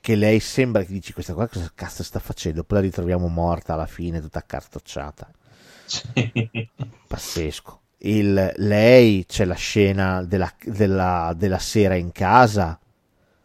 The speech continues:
Speaker 2: Sì, quando entra quello spilungone.
Speaker 1: Merda! Ti dà da fare quella roba lì, eh. E poi per me c'è la scena sulla spiaggia. Scena sulla spiaggia,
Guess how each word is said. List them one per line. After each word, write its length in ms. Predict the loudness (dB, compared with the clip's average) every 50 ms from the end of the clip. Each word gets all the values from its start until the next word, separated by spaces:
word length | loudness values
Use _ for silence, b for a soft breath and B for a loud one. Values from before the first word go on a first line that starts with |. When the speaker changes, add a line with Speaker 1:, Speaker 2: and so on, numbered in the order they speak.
| _ _ _
Speaker 2:
Sì, 380 | -14 -6 -4 -4 -4 -4 -8 -8
quando 300 | -6 -4 -4 -2 -2 -2
entra 340 | -2 -2 -2 -4 -4 -4 -4
quello 260 | -4 -6 -4 -4 -4
spilungone. 760 | -6 -6 -8 -8 -6 -4 -2 0 2 2 2 0 0 0 -2
Speaker 1:
Merda! 1120 | -2 -2 -2 -6 -8 -8 -10 -10 -12 -14 -12 -10 -6 -6 -6 -6 -8 -10 -12 -12 -12 -10 -12 -14 _ -16 _ _ _ _ -10
Ti 140 | -2 0 4
dà 220 | 8 8 8 8
da 160 | 8 4 2
fare 480 | 2 2 2 6 6 8 8 6 6 2
quella 200 | 2 2 2 2
roba 280 | 2 2 0 0 0 0
lì, 240 | 0 0 -2 -2
eh. 220 | -4 -4 -6 -6 -2 2
E 120 | 2 2
poi 280 | 2 2 0 0 0 0 0
per 160 | 0 0 0
me 140 | 0 -2 -4
c'è 160 | -2 0 0
la 60 | 0
scena 260 | 0 -2 -4 -4 -4 -4
sulla 200 | -4 -4 -6 -6
spiaggia. 580 | -6 -8 -12 -12 -10 -10 -10 -12 -12 -16 -20 _
Scena 240 | -14 -10 -6 -6 -6
sulla 200 | -6 -4 -4 -4
spiaggia, 720 | -6 -6 -6 -4 -4 -2 -2 -6 -6 -2 0 0 0 0